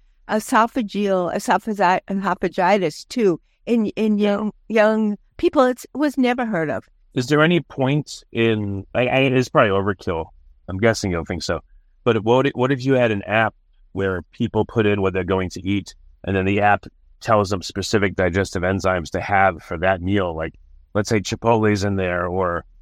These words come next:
Speaker 2: you know, I don't know, uh, or On the Border or something like that, the, the different restaurants. I know you don't, you know.
Speaker 1: I would
Speaker 2: Different
Speaker 1: love that. I've thought,
Speaker 2: Just eat.
Speaker 1: listen, I've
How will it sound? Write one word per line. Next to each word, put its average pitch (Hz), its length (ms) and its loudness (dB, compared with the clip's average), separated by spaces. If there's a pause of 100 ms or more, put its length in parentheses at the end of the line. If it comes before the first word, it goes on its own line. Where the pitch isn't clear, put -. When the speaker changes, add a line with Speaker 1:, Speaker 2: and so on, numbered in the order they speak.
(260)
Speaker 2:
you 104 60 -2
know, 95 120 2
I 90 100 2
don't 92 120 -2
know, 85 200 -6
uh, 85 320 -8 (420)
or 117 220 0
On 117 140 4
the 120 80 2
Border 107 380 2
or 90 40 -4
something 87 300 -6
like 85 160 -2
that, 85 60 -6
the, 92 140 0
the 92 160 -2
different 98 360 -2
restaurants. 92 560 -4 (340)
I 110 80 0
know 131 200 4
you 117 160 0
don't, 123 120 -4
you 113 100 -12
know. 85 180 -14 (360)
Speaker 1:
I 220 220 4
would 240 120 2
Speaker 2:
Different 226 260 -6
Speaker 1:
love 262 240 0
that. - 200 -2
I've - 220 0
thought, 220 140 0
Speaker 2:
Just - 220 -14
eat. - 80 -18
Speaker 1:
listen, 427 300 -2
I've 320 240 2